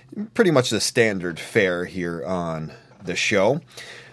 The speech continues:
But let's talk a little bit, just briefly, about Alec Baldwin killing somebody on set. Yeah, this was pretty crazy. Uh, he shot somebody, a couple people on the set of Rust.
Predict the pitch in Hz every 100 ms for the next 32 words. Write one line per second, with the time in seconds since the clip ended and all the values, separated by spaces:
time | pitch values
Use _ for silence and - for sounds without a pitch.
0 | - - 254 233 254 - 202 202 190 190
1 | 185 170 - 117 156 180 - - 131 165
2 | - 110 110 120 151 - 160 196 151 92
3 | 113 147 147 135 151 127 _ - - 226
4 | 185 113 127 110 127 143 151 165 127 -
5 | 208 113 - _ - - - - - _
6 | 160 135 117 226 - 285 - - 247 -
7 | 185 233 214 107 82 - - 101 101 101
8 | 123 120 143 151 - 151 135 107 101 107
9 | - 190 175 107 85 95 120 123 101 104
10 | - 147 98 92 127 65 - -